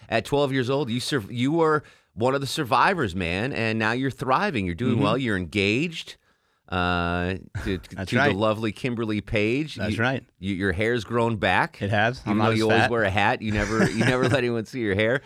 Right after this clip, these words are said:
Speaker 1: Uh, but you had firsthand account of, of how amazing the, the folks at Aflac are.
Speaker 2: Yeah, and I can vouch for all these stories these kids have been saying about how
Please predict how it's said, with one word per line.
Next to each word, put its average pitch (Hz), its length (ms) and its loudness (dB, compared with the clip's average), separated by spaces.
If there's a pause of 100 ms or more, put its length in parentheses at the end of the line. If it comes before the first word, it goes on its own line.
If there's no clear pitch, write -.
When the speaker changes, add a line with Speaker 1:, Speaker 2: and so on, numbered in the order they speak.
(260)
Speaker 1:
Uh, 117 140 4
but 120 120 0
you 147 120 4
had 143 120 2
firsthand 135 420 -2
account 143 320 -2
of, 90 160 0
of 87 180 -2
how 107 260 2
amazing 104 640 -2
the, 85 160 -4
the 87 120 -8
folks 101 240 -6
at 87 80 -6
Aflac 98 440 -8
are. - 60 -4
Speaker 2:
Yeah, 117 260 0
and 107 100 2
I 123 80 4
can 127 140 0
vouch 123 260 4
for 117 140 2
all 113 100 4
these 120 160 0
stories 117 320 0
these 107 140 -4
kids 107 240 -2
have 101 100 -2
been 101 140 -2
saying 107 320 0
about 98 320 0
how 104 360 0